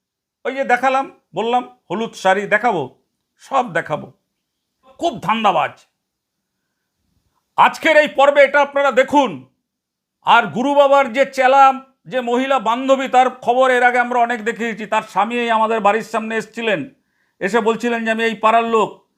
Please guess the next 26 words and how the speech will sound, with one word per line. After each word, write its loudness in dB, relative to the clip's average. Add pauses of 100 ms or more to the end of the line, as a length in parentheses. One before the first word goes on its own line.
(280)
এরপরে -2
থানাতে -2
যখন -2
গুরু -2
বাবার 2
টিম -8
যায়, -2
সেই -4
টিমে -6
তাকে, -4 (260)
তার 0
সঙ্গে -6
আমাদের -2
দেখা 2
হয়েছিল, -2
সেই -6
সব -4 (100)
পরে 0
বলবো, -2
অনেক -4
বড় 2
হয়ে 0
যাবে -2
ভিডিও। -4 (320)
আপনারা 0
দেখবেন 0